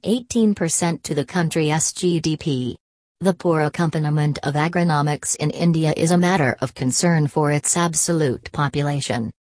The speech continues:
Rural Indian farmers are not qualified enough and well-to-do who can connect with the available technical services. The other major issue that Indian farmers face is an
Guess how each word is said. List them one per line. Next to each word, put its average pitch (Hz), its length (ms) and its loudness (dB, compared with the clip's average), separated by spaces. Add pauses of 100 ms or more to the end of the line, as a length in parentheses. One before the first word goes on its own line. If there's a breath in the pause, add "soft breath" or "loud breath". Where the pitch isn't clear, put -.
(340)
Rural 175 400 6
Indian 160 500 2
farmers 147 540 2
are 160 120 -2
not 165 300 0
qualified 147 800 0
enough 156 440 0
and 147 160 0
well-to-do 160 540 2
who 165 160 0
can 147 220 0
connect 151 400 0
with 175 160 2
the 156 100 0
available 170 500 2
technical 170 600 0
services. 143 680 0 (720)
The 165 160 0
other 165 280 2
major 160 420 2
issue 165 380 2
that 160 280 0
Indian 151 440 2
farmers 151 500 2
face 147 460 -2
is 156 160 0
an 151 100 0